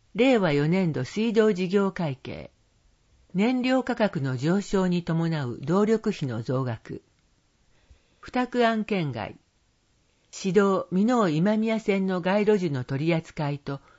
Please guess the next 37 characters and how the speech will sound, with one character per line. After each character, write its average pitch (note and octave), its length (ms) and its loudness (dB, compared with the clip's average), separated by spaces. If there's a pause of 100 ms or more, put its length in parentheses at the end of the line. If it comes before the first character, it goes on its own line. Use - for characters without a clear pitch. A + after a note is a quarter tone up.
(240)
水 C4+ 260 2
路 G3 160 4
に C#3 140 -2
管 G#3 320 0
を C3 140 -2
埋 D3+ 200 -2
設 E3+ 220 -6
す E3 140 -8
る E3 140 -2
計 E3+ 200 0
画 E3+ 240 -4
に E3 120 0
対 D#3 220 -4
す D#3+ 180 -8
る C3 140 -6
丁 G#3+ 280 2
寧 C3 200 -2
な A#2+ 140 -8
説 B2+ 320 -8
明。 A#2 300 -12 (1000)
歩 G3+ 160 -2
行 B3+ 260 4
者 E3+ 160 0
や C3 160 0
車 E3+ 180 -2
両 A#3 240 4
通 A#3 260 -2
行 D3+ 240 0
の B2 220 -2
安 G3 180 2
全 G3+ 220 2
性 F#3+ 220 0
向 F3 260 0
上 E3 200 2
の D#3+ 140 -2
た C#3+ 140 -6
め、 C#3 180 -6